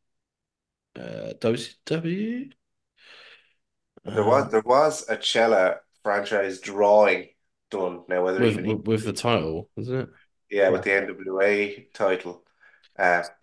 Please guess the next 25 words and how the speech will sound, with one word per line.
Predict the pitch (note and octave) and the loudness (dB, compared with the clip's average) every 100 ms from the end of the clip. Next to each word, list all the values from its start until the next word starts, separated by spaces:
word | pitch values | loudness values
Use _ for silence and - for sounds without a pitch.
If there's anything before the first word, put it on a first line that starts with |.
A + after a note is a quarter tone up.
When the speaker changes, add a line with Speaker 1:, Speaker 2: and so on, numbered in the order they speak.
| - _ _ _ _ _ | -20 _ _ _ _ _
Speaker 1:
Yeah, | C3 A2 | 4 6
so | G#2+ | 8
Speaker 2:
so | A#2 | 8
Speaker 1:
you | A2 - | 6 4
got, | - C3 | 2 4
oh, | - B2+ | 6 4
it's | A2+ | 4
W-, | C#3+ C#3 | 4 4
E | D3 | 4
C | C#3+ C#3 | 4 4
W | C3+ G#2 G2+ G2+ G#2+ - | 4 6 4 2 -2 -8
had, | - G#2+ F#2+ | -8 -8 0
there's | G#2 G2+ | 0 2
a | G2 | -2
small | - A#2+ G#2+ | 0 4 4
head | G2+ G2 F#2+ | 2 -2 -2
and | G2 | -4
a | F#2+ | -2
large | G2 F#2+ F#2 - | 0 0 -2 -6
head | F2+ | -6
variant. | G2+ F2+ F2+ F#2+ - - - - _ - | -4 -2 -2 -2 -6 -14 -20 -20 _ 0
Uh, | F#2+ | 2
W | G2 B2+ | 4 4
C | B2 - | 4 4
W | A2+ G2+ G2 F#2+ - | 4 6 4 2 -2